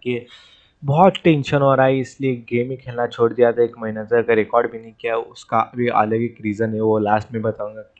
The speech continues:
क्या reason है। तो देखते हैं क्या होता है। ये record किए, चालू किए आज से खेलना, तो थोड़ी आदत भी छूट चुकी है,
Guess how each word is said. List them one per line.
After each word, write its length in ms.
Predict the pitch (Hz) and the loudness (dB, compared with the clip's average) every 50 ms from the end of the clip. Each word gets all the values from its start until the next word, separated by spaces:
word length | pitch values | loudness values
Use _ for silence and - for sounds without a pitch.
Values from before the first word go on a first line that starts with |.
| _ _ | _ _
क्या 160 | - 113 110 107 | -2 0 0 2
reason 360 | 110 107 98 104 104 101 107 | 0 0 0 0 -2 -2 -2
है। 120 | 110 120 123 123 _ _ - - - - _ _ _ - | -6 -8 -8 -12 _ _ -20 -20 -20 -20 _ _ _ 0
तो 140 | 139 135 139 131 | 4 4 6 6
देखते 300 | 147 147 139 - - 180 | 6 4 4 2 0 0
हैं 100 | 180 - | 0 2
क्या 140 | - 151 143 | 4 6 6
होता 280 | 139 135 135 131 - 139 | 8 8 6 4 4 4
है। 140 | 131 131 131 | 4 4 4
ये 280 | 131 131 135 127 117 117 | 4 4 4 4 4 2
record 320 | 117 110 - 123 127 127 | 2 4 4 4 4 4
किए, 300 | 123 - 127 123 120 120 120 | 2 -6 -6 -2 -2 -2 -2
चालू 300 | - 131 123 113 117 117 | 2 2 2 2 2 0
किए 200 | - - 127 123 | -6 -2 2 4
आज 220 | 120 117 117 - - | 4 4 4 2 -4
से 160 | - 127 120 | -10 -10 -10
खेलना, 520 | 120 131 123 113 113 110 113 113 117 117 _ _ _ _ _ _ _ - | -10 -8 -10 -10 -8 -6 -6 -6 -6 -8 _ _ _ _ _ _ _ -6
तो 80 | 120 117 | -6 -4
थोड़ी 280 | 117 127 117 113 120 120 | 0 0 0 4 4 6
आदत 340 | 113 110 110 107 117 120 117 | 6 6 6 4 2 -2 -2
भी 180 | 117 120 120 | -2 -4 -4
छूट 300 | 120 - - 123 117 117 - | -4 -2 -4 -4 -4 -4 -4
चुकी 320 | - 127 127 - - 120 | -4 -4 -4 -2 -4 -2
है, 140 | 117 113 117 | 0 0 0